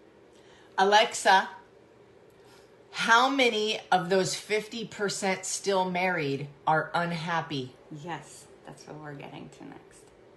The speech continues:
Speaker 1: That was more for you guys, not for Alexa. <laughs>
Speaker 2: But I was actually getting to that.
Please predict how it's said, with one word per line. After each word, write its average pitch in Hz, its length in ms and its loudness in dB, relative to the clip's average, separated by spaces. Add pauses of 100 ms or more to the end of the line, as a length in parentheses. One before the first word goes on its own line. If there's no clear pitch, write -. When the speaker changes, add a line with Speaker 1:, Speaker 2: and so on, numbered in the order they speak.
(1500)
Speaker 1:
That 147 140 -10
was 139 140 -12
more 135 160 -6
for 123 140 -12
you 113 200 -12
guys, 104 320 -12
not - 200 -16
for - 160 -16
Alexa. - 520 -16 (420)
<laughs> 202 80 -10 (320)
Speaker 2:
But 202 300 2
I 208 120 2
was 220 100 -4
actually 185 460 -2
getting 143 320 -8
to - 140 -16
that. - 200 -12